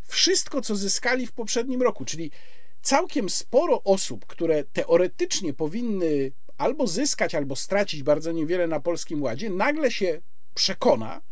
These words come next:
w kwietniu przyszłego roku, że mają jakieś ogromne pieniądze do dopłacenia.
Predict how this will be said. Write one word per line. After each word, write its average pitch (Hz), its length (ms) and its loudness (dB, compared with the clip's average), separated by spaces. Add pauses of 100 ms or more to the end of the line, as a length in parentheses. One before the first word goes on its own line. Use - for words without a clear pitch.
(160)
w - 120 -6
kwietniu 175 460 0
przyszłego 135 480 -2
roku, 113 320 -4 (460)
że 165 200 2
mają 277 320 0
jakieś 202 420 0
ogromne 208 600 4
pieniądze 185 540 0
do 254 100 2
dopłacenia. 269 720 0